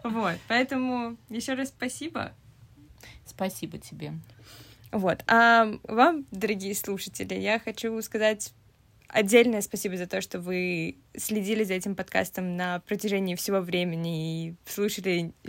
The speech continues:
Speaker 1: иногда нерегулярно выходящие выпуски, и даже слушаете этот спустя несколько месяцев после того, как я его пообещала вам. А, на самом деле, изначальной идеей этого подкаста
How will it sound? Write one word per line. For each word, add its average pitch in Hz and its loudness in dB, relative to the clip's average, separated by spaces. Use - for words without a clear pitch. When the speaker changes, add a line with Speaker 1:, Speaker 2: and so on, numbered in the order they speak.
Speaker 1:
иногда 202 4
нерегулярно 190 2
выходящие 180 -2
выпуски, 180 -6
и - -4
даже 175 0
слушаете 208 -2
этот 196 2
спустя 180 2
несколько 220 2
месяцев 175 -2
после 196 -2
того, 180 2
как 175 -8
я 175 0
его 165 0
пообещала 196 2
вам. 185 -2
А, 220 4
на 202 0
самом 254 8
деле, 226 6
изначальной 208 2
идеей 190 4
этого 175 -2
подкаста 180 -4